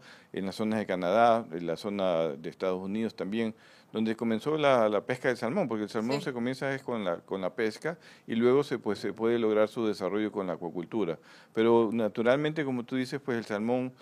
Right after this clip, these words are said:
Speaker 1: eh, viene del mar, sube los ríos, desova y esa, eh, eh, las hembras pues ya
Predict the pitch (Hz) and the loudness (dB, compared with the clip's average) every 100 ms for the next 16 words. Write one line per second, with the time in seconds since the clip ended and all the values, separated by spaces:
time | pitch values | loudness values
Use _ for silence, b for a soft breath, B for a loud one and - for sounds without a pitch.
0 | b b _ 104 98 95 92 - 90 95 | b b _ 2 4 2 0 -6 -16 -16
1 | - 113 107 117 131 139 139 123 123 - | -10 -2 0 4 2 4 4 4 2 -6
2 | 131 131 135 139 135 139 143 131 139 - | 0 2 4 2 0 -2 0 0 -2 -8
3 | b b _ 95 90 143 135 120 170 - | b b _ -4 2 6 8 6 2 -6
4 | _ b b _ - 131 160 - - 104 | _ b b _ -2 0 -2 -6 -4 -2
5 | - 117 110 - 92 95 - - 95 87 | 0 0 0 -2 -4 -6 -6 -4 -2 -2
6 | 85 85 85 95 95 104 95 87 90 | -4 -6 -6 -6 -8 -8 -8 0 0